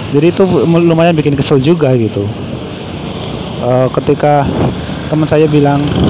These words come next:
dengan nada-nada lucu, dengan nada ngecop, dengan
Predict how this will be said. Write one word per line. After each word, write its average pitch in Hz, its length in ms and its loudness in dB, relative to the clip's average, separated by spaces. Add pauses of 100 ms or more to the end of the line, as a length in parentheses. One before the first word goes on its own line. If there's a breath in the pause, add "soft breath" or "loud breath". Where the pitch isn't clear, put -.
(440)
dengan 139 320 2
nada-nada 135 400 2
lucu, 143 400 0
dengan 131 260 2
nada 127 220 0
ngecop, 135 320 0 (560)
dengan 139 320 2